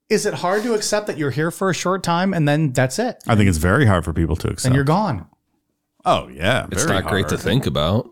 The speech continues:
Speaker 2: No, I don't think about
Speaker 3: <laughs>
Speaker 2: that.
Speaker 3: I don't like to think about it.
Speaker 1: It doesn't bother me. I don't know what, I don't know. Maybe there's enough alcohol in me now, but I don't know. It doesn't bother me. It's not the greatest feeling in the world, but it doesn't bother me. Like,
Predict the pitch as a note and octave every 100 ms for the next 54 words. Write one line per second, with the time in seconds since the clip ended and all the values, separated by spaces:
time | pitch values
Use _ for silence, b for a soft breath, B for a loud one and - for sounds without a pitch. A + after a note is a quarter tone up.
0 | _ F2 C3 E3 D2+ D#2+ C3 - - -
1 | - - E2+ B2 - G#2 F#2+ E2 D#2 -
2 | E2+ - D#2 D2+ E2 F2+ A2 - _ F3
3 | D#3+ F#3 F3+ G3 D3 D#3+ A3 C#4 A#3 A#2
4 | F#2 F#2+ - _ D3 F#3+ A#3 G#3 F3+ E3+
5 | F3 F#3 _ D#4+ _ _ C#3+ A#2+ F2 F#2+
6 | A#2 - _ _ D#3+ C#3+ A#2+ B2 A2 G#2+
7 | - F#2+ F#2+ F#2+ F#2+ F2+ F#2 - A2+ G#2
8 | b b b b b _ G#3 C4+ F3+ A#3+
9 | C4 C#3 - A2+ A3+ B3+ A#2 F#2 F2 F#2
10 | C#3+ D#3 b b b - A3+ A#3 G#3+ C3
11 | F#2+ A#2+ B2+ G#2+ - E3+ C#3+ A2+ G2 G#2
12 | A#3 C4+ A#2+ D3+ F#3+ C#3+ B2+ F3 A3 D3+
13 | F#2 - G2 F#3+ A3 A#2 F#2+ G#2+ F3 A2+
14 | G#2+